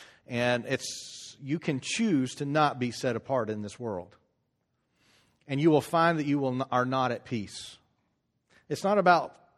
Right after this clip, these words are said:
checking all the lists to make sure that you're acceptable to God. We've established that's not possible. But what happens when we don't live set apart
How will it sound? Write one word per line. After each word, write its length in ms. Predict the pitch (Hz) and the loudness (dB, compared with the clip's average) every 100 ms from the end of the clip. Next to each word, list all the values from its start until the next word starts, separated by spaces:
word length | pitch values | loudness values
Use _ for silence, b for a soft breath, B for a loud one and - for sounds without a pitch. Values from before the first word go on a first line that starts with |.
| _ | _
checking 300 | - 165 165 | 4 4 4
all 180 | 151 147 | 4 4
the 60 | |
lists 380 | 135 139 143 123 | 4 6 6 4
to 80 | - | -4
make 180 | 127 123 | -4 -2
sure 180 | 147 131 | 0 0
that 100 | 127 | 0
you're 140 | 120 | -2
acceptable 520 | 110 - 127 123 123 | -2 -4 -4 -2 -4
to 80 | 113 | -2
God. 360 | 110 113 107 107 | 0 0 0 -2
We've 140 | 113 | -6
established 560 | 117 - 156 151 117 - | -8 0 6 6 4 -2
that's 180 | 139 | -4
not 160 | 131 113 | -4 -2
possible. 540 | 131 135 - 90 76 _ _ _ _ _ _ b b b b | 4 2 2 -12 -14 _ _ _ _ _ _ b b b b
But 100 | 139 | 6
what 140 | 160 | 6
happens 420 | 135 180 202 180 139 | 8 6 6 2 2
when 140 | 151 | 0
we 100 | 143 | 0
don't 320 | 131 156 180 | 2 2 2
live 200 | 156 151 | 2 0
set 260 | 127 151 131 | 0 -2 -2
apart 580 | - - 139 107 - | -4 2 4 2 -4